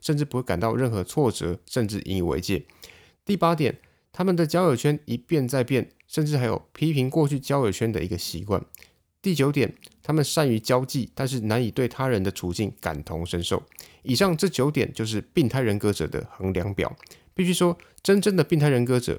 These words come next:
和大家对精神病患的这个想象是不一样的。因为大家会想象说，啊，这个，呃，精神偏差者的状况都是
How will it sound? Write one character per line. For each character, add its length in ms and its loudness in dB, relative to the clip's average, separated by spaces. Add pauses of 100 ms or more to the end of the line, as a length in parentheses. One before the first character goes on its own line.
和 120 -2
大 160 -2
家 100 -2
对 180 2
精 280 2
神 260 2
病 160 2
患 220 2
的 180 0
这 220 -2
个 420 2
想 300 -2
象 280 0
是 200 -2
不 260 2
一 60 2
样 200 2
的。 160 -4 (300)
因 80 0
为 100 4 (100)
大 140 0
家 80 4
会 120 6
想 120 2
象 140 4
说， 160 0 (160)
啊， 140 -2
这 120 -2
个， 160 2 (100)
呃， 160 -6
精 140 4
神 200 2
偏 200 2
差 220 2
者 160 2
的 180 -2 (120)
状 180 2
况 180 0
都 140 0
是 240 -4